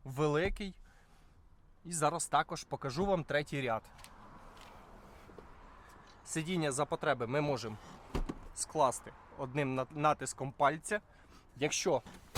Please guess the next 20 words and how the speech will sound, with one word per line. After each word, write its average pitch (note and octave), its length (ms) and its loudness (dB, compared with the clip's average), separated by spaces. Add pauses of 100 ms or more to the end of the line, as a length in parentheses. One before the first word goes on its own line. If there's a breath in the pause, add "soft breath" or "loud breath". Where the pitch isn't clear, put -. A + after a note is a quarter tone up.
(300)
нам C#3+ 220 6
потрібно C#3 480 0
відкинути C3+ 640 0 (420 loud breath)
та C3+ 100 2
по-, F3 240 0 (380)
подвинути C#3 540 0
сидіння, C#3 420 0
воно, C3 220 0
до A#2+ 140 -2
речі, C#3 360 0 (460 loud breath)
задній, C3 480 2 (300)
середній D3 540 2
ряд C3+ 220 4
сидінь D3 360 -2
у C3+ 80 0
нас B2 300 0 (640 loud breath)
рухається C#3+ 540 0
вперед C#3+ 400 0
на C3 100 0
салазках. A3 760 2